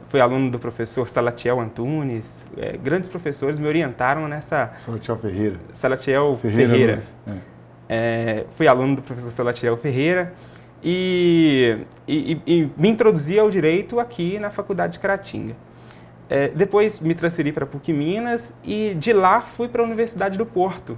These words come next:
Speaker 1: em Portugal, e também tive uma experiência com direito comunitário,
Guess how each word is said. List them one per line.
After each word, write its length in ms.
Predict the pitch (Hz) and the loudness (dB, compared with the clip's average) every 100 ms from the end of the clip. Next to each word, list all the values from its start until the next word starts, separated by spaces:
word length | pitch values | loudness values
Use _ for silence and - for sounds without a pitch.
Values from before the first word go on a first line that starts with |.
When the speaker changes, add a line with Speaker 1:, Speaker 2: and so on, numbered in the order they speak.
| - | -12
Speaker 1:
em 80 | - | -10
Portugal, 720 | 139 143 143 131 120 120 165 - - - | -4 -4 -4 0 2 2 0 -4 -18 -10
e 400 | - 185 185 170 170 | -6 -2 0 0 2
também 360 | 175 147 165 | 2 4 2
tive 200 | 196 185 | 0 -4
uma 380 | 185 196 180 135 127 | -2 2 4 2 0
experiência 680 | - - 151 139 175 180 143 | -4 -2 0 0 0 -4 -6
com 200 | - 127 | -6 -6
direito 260 | 131 139 | -4 -4
comunitário, 920 | - 127 117 120 151 175 170 156 139 | -4 -6 -4 0 0 2 0 -2 -6